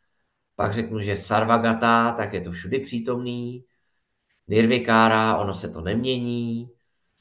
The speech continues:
A akarta, abhokta, nic to, nic to nedělá, nic se toho netýká. A my máme tendenci, eh, si to objektivizovat a představovat si třeba něco,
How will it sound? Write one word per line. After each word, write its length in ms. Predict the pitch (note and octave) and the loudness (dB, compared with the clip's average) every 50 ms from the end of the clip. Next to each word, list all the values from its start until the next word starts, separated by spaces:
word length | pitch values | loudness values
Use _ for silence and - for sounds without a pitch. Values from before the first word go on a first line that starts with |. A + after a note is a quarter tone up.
| _ _ _ _ _ | _ _ _ _ _
A 500 | G2+ F#2+ G2 G2 F#2+ F#2 F#2 F#2 F2+ F2 E2+ F2+ G2+ - _ _ _ _ | -4 -4 -2 -2 -2 -2 -4 -4 -6 -6 -8 -12 -14 -14 _ _ _ _
akarta, 480 | A#2+ B2 - A#2 A2 G#2 A2 - A2 - | -6 -2 2 2 2 2 2 2 0 0
abhokta, 760 | - G#2 G#2 F#2 A2+ A#2 A#2 A#2 - B2 G#2+ G#2 G#2 G2+ | 2 0 2 4 4 2 2 2 0 2 2 4 4 2
nic 320 | G2 G2+ G#2+ A2 - - - | 0 -2 -4 -6 -8 -8 -6
to, 260 | - G2+ F#2+ F2 - | -4 -2 -2 -2 -4
nic 240 | A2 G#2+ G#2 - - | -6 -8 -10 -10 -10
to 100 | - - | -10 -4
nedělá, 640 | - A#2+ A#2 A#2 B2+ B2 A#2+ A#2+ A#2 A#2 A2+ A2 G#2+ | -2 0 2 2 4 4 6 4 4 2 0 -2 -4
nic 220 | G#2 G2+ G2 - | -4 -6 -8 -8
se 80 | - F2 | -12 -12
toho 220 | F2 F2 F2+ F2 | -12 -12 -10 -8
netýká. 800 | F#2 G#2+ A2+ A#2 A#2 A2+ - A#2 A2+ A2+ A2+ G#2+ G2+ A2+ A2+ - - _ _ _ _ _ - - - - _ _ _ - | -8 -8 -6 -6 -8 -6 -2 0 2 4 4 2 0 -2 -6 -8 -14 _ _ _ _ _ -20 -20 -20 -20 _ _ _ -4
A 40 | |
my 100 | A2 B2 | -2 0
máme 300 | C3 C3+ C#3 D3 D#3 E3+ | 4 4 6 6 6 4
tendenci, 880 | E3+ - C3 A#2+ C#3 C#3+ D3 C#3+ - - E3 E3 E3 E3 E3+ - - _ _ _ _ _ _ _ - _ - - - _ _ | 4 2 2 2 2 2 0 0 -2 0 2 2 2 0 -2 -6 -14 _ _ _ _ _ _ _ -20 _ -20 -20 -20 _ _
eh, 240 | - - - - - | -12 -12 -12 -12 -12
si 140 | - - - | -12 -8 -6
to 100 | - C3+ | -4 -2
objektivizovat 1000 | D3+ D3 - D#3 D#3 - D#3+ C#3+ D3 C#3 A#2 C3+ B2+ A#2 A#2+ A#2+ C3 E3 F3 E3+ C#3+ | -2 2 2 2 2 2 -2 -2 -2 -2 -2 0 2 4 4 4 4 4 0 -6 -8
a 40 | |
představovat 640 | A#2 - D3+ C3+ - - - D#3 D3+ D3+ D3+ D3 D3 | -8 -8 -8 -8 -8 -2 0 0 2 4 2 0 0
si 120 | - E3 F3 | -4 -10 -10
třeba 280 | - - D#3 C#3 C3 | -4 -4 -2 0 0
něco, 640 | A2+ A2 G#2+ G#2 - - B2 C3 C3+ D3+ F3 F3 | 0 0 -4 -6 -2 -2 2 2 2 2 0 -2